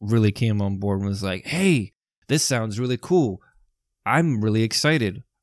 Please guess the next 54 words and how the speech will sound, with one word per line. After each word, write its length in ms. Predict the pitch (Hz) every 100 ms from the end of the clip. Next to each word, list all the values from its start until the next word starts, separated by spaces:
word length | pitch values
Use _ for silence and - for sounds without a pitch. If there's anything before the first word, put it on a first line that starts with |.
| _
Have 160 | 127 113
you 60 |
guys 220 | 123 127 -
thought 180 | 117 117
about 360 | 107 110 101 -
this, 400 | - 127 113 -
that, 280 | 117 110
and 80 | 113
the 80 | 107
other 160 | 127 143
thing?" 280 | - 98
And 100 | 98
it 40 | 107
was 140 | 117
like, 160 | 98 -
"Damn, 380 | - 123 147 101 -
he 200 | 139 143
had 160 | 113
some 260 | - 107 104
really 180 | 107 104
great 240 | 110 107
ideas." 600 | 101 98 120 110 104 95
And 120 | - 101
then 160 | 101
lo 180 | 104 117
and 100 | 113
behold, 440 | 110 - 135 113 - _ _ _
the 60 | 113
three 220 | 156 143
of 120 | 131
us 160 | 127 -
got 220 | 127 123
together 460 | 120 123 120 120
on 140 | 113 107
a 140 | 101
four 580 | 92 - - 139 139 131
and 80 | 120
a 60 |
half 400 | 104 117 120 -
hour 260 | 127 120 117
long 280 | 110 107 107
Zoom 300 | 101 113 117
call, 260 | 110 101
which 160 | 113 -
I 80 | 120
think 320 | - 208 -
I 80 | 131
still 300 | - 180 170
have 300 | - 123 139
the 80 | 117
video 340 | 104 113 123
recording 560 | 110 107 - 117 123 117
<laughs> 120 | -
of 220 | 135 110